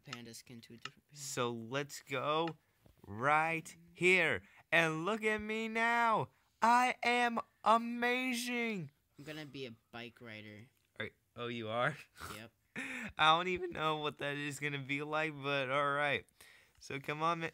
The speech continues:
Speaker 2: Oh, man, here we are.
Speaker 1: Oh, yeah.
Speaker 2: Look at us.
Speaker 1: Squad.
Speaker 2: We're the squad. All right.
Speaker 1: Oh, yes.
Speaker 2: Oh, wait, should we call us the Panda Squad or the Ender Squad?
Speaker 1: Panda.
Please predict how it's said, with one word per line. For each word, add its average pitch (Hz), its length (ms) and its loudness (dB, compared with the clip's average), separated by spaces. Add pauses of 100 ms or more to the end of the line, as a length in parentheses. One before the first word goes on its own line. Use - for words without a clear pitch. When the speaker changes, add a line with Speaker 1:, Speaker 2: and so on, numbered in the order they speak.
(160)
Speaker 2:
Oh, 160 380 6
man, 165 380 0
here 180 280 -2
we 180 240 2
are. 180 480 4 (180)
Speaker 1:
Oh, 143 100 -8
yeah. 156 480 -6 (140)
Speaker 2:
Look 202 160 0
at 196 140 8
us. 175 280 4
Speaker 1:
Squad. 120 600 -8
Speaker 2:
We're 156 240 4
the 156 180 0
squad. 143 680 0 (420)
All 143 120 8
right. 120 240 4
Speaker 1:
Oh, 64 140 -14
yes. - 600 -18 (220)
Speaker 2:
Oh, 170 100 0
wait, 165 280 2
should 151 140 -6
we 151 80 -4
call 156 260 6
us 160 160 -2
the - 140 -8
Panda 175 300 2
Squad 175 360 2
or 143 100 -2
the 104 200 -2
Ender 127 240 -2
Squad? 101 560 -2
Speaker 1:
Panda. 185 340 -2